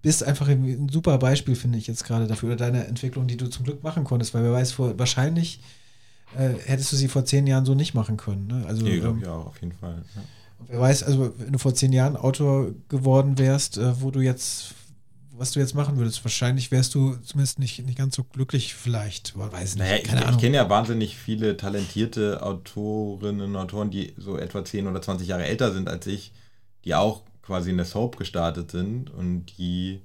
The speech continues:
Speaker 2: ja, die dann halt einfach da, äh, im Prinzip sozusagen, also hängen geblieben klingt auch so wieder so negativ, aber die dann halt da geblieben sind und die dann auch, glaub ich, einfach dann vielleicht schon irgendwie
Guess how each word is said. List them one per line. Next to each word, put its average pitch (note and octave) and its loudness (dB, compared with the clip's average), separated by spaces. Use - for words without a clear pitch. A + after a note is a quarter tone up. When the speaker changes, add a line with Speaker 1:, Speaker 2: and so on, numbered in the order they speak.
Speaker 2:
ja, A#2 4
die G#2 -2
dann F#2 0
halt F#2+ -2
einfach F2 -2
da, F2 2
äh, E2 -6
im E2 -8
Prinzip F2 -10
sozusagen, E2 -6
also D#2 -10
hängen D#2+ -2
geblieben F2+ -2
klingt E2+ -4
auch A#2 0
so A#2 -2
wieder F2+ 0
so F2+ -2
negativ, F#2+ 0
aber F2 -2
die F2 -4
dann F2+ 2
halt F2 2
da F#2 4
geblieben G#2+ 2
sind A#2+ -2
und F#2+ -6
die G2 -4
dann G2 0
auch, G2 0
glaub F#2+ -2
ich, F2 -4
einfach F2+ -4
dann F2 0
vielleicht F2 -2
schon F2 -4
irgendwie F#2 -4